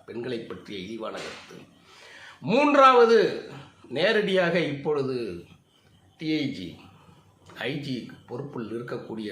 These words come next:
தோழர்கள் மீது, பெண் இன்ஸ்பெக்டர்கள், பெண் காவலர்கள், பெண்கள் காவல்துறையில் இருக்கக்கூடியவர்கள் அத்தனை பேர் மீதும் பாலியல் குற்றச்சாட்டு. உலகத்திலே பதில் சொல்ல முடியாதவர்கள்,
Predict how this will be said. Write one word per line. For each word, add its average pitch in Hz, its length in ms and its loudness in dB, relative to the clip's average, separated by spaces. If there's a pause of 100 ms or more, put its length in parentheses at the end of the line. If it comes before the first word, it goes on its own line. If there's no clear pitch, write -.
(100)
தோழர்கள் 101 580 -10
மீது, 92 300 -10 (580)
பெண் 139 320 -8
இன்ஸ்பெக்டர்கள், 117 800 -10
பெண் 127 320 -8
காவலர்கள், 110 680 -10 (220)
பெண்கள் 110 440 -10 (500)
காவல்துறையில் 110 680 -8
இருக்கக்கூடியவர்கள் 110 800 -8
அத்தனை 147 400 -4
பேர் 143 240 -2
மீதும் 110 400 -8 (800)
பாலியல் 113 440 -8
குற்றச்சாட்டு. - 680 -16 (2000)
உலகத்திலே 208 640 2 (560)
பதில் 175 320 -4
சொல்ல 180 240 0
முடியாதவர்கள், 135 760 -2